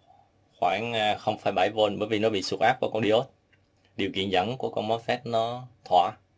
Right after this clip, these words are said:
Tức là G đã nhỏ hơn S, nó sẽ dẫn. Khi nó dẫn thì nó sẽ dẫn thông D S hoặc S D,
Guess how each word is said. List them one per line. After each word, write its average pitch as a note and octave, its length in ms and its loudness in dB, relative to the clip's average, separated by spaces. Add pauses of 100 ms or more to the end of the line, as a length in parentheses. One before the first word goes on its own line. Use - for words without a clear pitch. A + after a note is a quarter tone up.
(2250)
Tức C3+ 100 0
là G2 280 10
G F#2 120 0 (240)
đã G2+ 120 0
nhỏ G2+ 200 2
hơn A2+ 140 0
S, A2+ 140 -4 (640)
nó G#2+ 80 -6
sẽ G#2 140 -4
dẫn. F#2 240 0 (920)
Khi G#2 100 -4
nó A2 80 0
dẫn G2 280 0
thì G#2 100 -4
nó F#2 180 -6
sẽ G#2 140 -2
dẫn F#2+ 260 -2
thông G2 300 2 (180)
D - 20 0
S G2+ 340 0
hoặc - 180 -8 (120)
S A#2 160 -6
D, A#2 60 -2